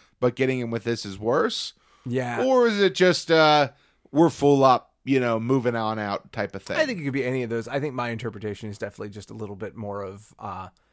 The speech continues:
Speaker 2: "Hey, kid, you don't want part of this. Trust me. Like, I've been on both sides of this coin. You, being a scoundrel sucks worse.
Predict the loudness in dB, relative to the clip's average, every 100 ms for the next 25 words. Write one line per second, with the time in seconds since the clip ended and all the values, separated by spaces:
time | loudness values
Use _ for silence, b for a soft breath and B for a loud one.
0 | _ _ -4 -4 -2 -4 -2 -2 -2 -2
1 | -4 -10 -4 0 0 -2 -12 -10 -4 -4
2 | -4 -2 0 2 2 0 0 0 -2 -6
3 | -8 -8 -8 -10 -8 -6 -8 -10 _ _
4 | _ -20 _ b b b b -2 0 2
5 | 2 2 -2 0 -2 -2 -2 -2 -6 -16